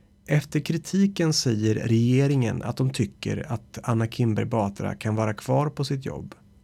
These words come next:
Och hon själv säger också att hon tänker jobba kvar. Från år tjugohundrafemton till år tjugohundrasjutton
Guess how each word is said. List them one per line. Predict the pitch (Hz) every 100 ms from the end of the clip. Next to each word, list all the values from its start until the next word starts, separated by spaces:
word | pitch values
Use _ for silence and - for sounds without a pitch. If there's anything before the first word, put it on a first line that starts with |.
| _ _ _ _ _ _ _ -
Och | 127
hon | 120 127
själv | 123 151 151 143 123
säger | - 110 101
också | 123 - 135 131 -
att | 131
hon | 127
tänker | 127 123 123
jobba | 131 127
kvar. | 131 - - - - - - - - _ _ _ _ _ _ _ _
Från | - 120 117
år | 117 120 113 107
tjugohundrafemton | - 127 117 117 113 110 - 143 131 123 170 190 202
till | - 196
år | 123 113
tjugohundrasjutton | 101 - 113 107 101 - 117 - 135 135 135